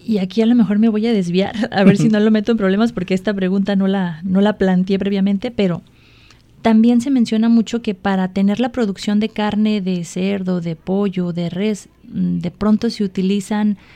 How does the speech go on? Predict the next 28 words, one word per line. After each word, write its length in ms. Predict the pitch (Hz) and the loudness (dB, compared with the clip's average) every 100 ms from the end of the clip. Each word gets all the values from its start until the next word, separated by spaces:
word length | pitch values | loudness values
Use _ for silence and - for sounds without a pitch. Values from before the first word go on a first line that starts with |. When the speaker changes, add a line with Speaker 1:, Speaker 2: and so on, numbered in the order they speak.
| - _ | -20 _
Speaker 1:
alimentos 580 | - 202 202 202 208 220 | -2 2 4 2 0 -4
que 100 | - | -2
incluyen 480 | 190 196 196 196 214 | -2 0 -2 0 -2
sustancias 480 | 190 180 190 185 185 | -4 -4 -2 -2 -6
transgénicas, 1040 | - 175 - 196 196 208 - 226 233 - | -6 -6 -4 -2 0 -2 -4 -6 -6 -12
eh, 560 | - 170 170 170 - - | -10 -8 -10 -12 -12 -10
grano 260 | 180 185 185 | -2 0 0
transgénico 800 | 175 170 - 208 214 208 220 214 - - | -2 -8 -2 2 2 0 -6 -6 -12 -4
o 80 | 208 | -2
incluso 400 | 202 233 233 185 | 2 0 -2 -6
pollo 400 | _ 208 220 208 | _ 0 0 0
transgénico. 800 | 190 180 165 214 208 190 - 160 _ - - | -4 -6 -4 -2 0 0 -6 -16 _ -20 -2
En 140 | 196 | 2
el 80 | 196 | 2
caso 220 | 190 202 | 0 -4
de 40 | 269 | -4
los 160 | 247 | -2
insectos 400 | 208 190 196 233 | -2 -2 -4 -2
no 100 | 220 | 2
nos 140 | 240 269 | 2 0
arriesgamos 540 | 196 180 175 180 180 | -6 -4 -2 -4 -4
a 100 | 165 | -6
esto, 320 | 175 196 - | -8 -10 -12
¿o 80 | 156 | -12
sí? 220 | 147 156 - - - - | -10 -12 -16 -20 -12 2
Speaker 2:
No, 280 | 160 233 | 4 4
no, 120 | 208 190 | 4 4
no. 200 | 214 | 4